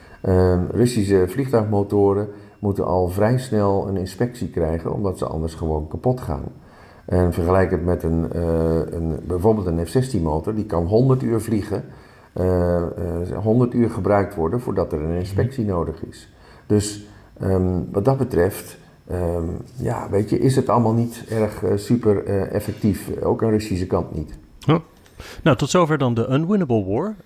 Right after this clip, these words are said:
Speaker 2: Laten we dan even doorgaan naar de winnable war. Ik, ik moet zeggen, ik was door mijn gratis artikelen van Foreign Affairs heen, dus ik kon hem niet lezen. <laughs>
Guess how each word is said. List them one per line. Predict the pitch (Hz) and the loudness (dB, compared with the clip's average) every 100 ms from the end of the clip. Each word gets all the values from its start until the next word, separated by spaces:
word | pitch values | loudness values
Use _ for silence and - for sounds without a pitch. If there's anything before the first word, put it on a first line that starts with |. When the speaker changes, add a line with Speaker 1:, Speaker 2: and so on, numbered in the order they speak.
| _ - | _ -18
Speaker 2:
Laten | - 147 | -2 0
we | |
dan | 139 127 | 2 2
even | 107 | 0
doorgaan | 110 110 110 | 0 0 0
naar | 107 101 | -2 -2
de | |
winnable | 110 190 160 110 101 | 0 0 2 0 0
war. | 101 170 190 | 0 -2 -4
Ik, | - 160 | -8 -8
ik | - 135 | -6 -2
moet | 147 180 | -2 0
zeggen, | 165 - 143 - - - | -2 0 -4 -6 -20 -4
ik | 131 | -2
was | 131 123 | 0 -2
door | 139 131 | 0 2
mijn | 120 117 | 2 0
gratis | - 135 131 110 | -2 -2 -2 -4
artikelen | 117 - 123 110 | -6 -4 -4 -2
van | 101 104 | -2 -4
Foreign | 120 110 | -2 -2
Affairs | 104 113 131 | -2 -2 -4
heen, | - 147 | -4 -4
dus | 135 110 | -6 -8
ik | 107 | -8
kon | - 123 | -2 0
hem | 110 | 2
niet | 110 104 | 0 0
lezen. | 113 131 117 110 | 2 0 2 2
<laughs> | 143 | 2